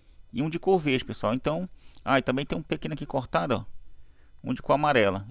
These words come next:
Então são um, dois, três, quatro, cinco fios. Então vamos logo iniciar por esse lado aqui, que talvez seja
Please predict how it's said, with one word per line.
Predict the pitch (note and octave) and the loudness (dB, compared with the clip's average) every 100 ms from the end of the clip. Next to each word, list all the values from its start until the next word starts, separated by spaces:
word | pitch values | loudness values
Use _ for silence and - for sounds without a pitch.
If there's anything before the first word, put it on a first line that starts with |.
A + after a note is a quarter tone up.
| - | -6
Então | B2 C3+ | -4 -2
são | - B2+ A#2 - - - - - - | -2 -2 -2 -8 -20 -20 -20 -18 -6
um, | C#3 E3 F#3+ - - - - - - | -4 -2 -6 -10 -20 -20 -20 -14 -2
dois, | C3 D#3 D#3+ | 0 0 -2
três, | - C#3+ D3 E3 - - | -6 -4 -2 -4 -6 -4
quatro, | B2 C3+ - - | 0 0 -2 -6
cinco | - E3+ F3 | -6 -6 -8
fios. | F#3 C3+ G2+ F2 - - - - - - - | -6 -2 -2 -4 -10 -16 -20 -20 -20 -20 -6
Então | E3 E3 | -4 -2
vamos | F#3 F3+ E3 | -2 -2 0
logo | D#3+ | 2
iniciar | E3 D#3+ - D3 - | 0 -2 0 0 2
por | C#3+ | 0
esse | C3+ | 0
lado | C3+ C#3 | 2 2
aqui, | D3 F3+ F#3+ - - - - | 0 -4 -6 -6 -16 -18 -14
que | - - | -6 0
talvez | B2 B2+ C3+ C3+ | 2 2 -2 -2
seja | - C3 B2 B2+ | -2 -2 -2 -4